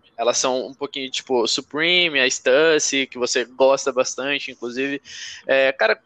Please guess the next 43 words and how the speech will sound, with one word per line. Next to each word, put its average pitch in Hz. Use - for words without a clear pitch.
quando 247
foi 247
que 247
você 233
começou 190
a 175
ter 190
um 196
gosto 196
por 247
essas 247
marcas 185
em 185
específico? 175
Não 143
só 156
pelo 151
streetwear 147
em 143
geral, 131
mas, 113
é, 123
ter 160
ali 147
um 127
tênis, 131
uma 127
roupa 135
da 123
Supreme, 151
ter, 127
é, 123
ali 127
o 131
kit 131
fechado 127
da 120
Stance. 151
Quando 151
foi 180
que, 185
que 175
deu 160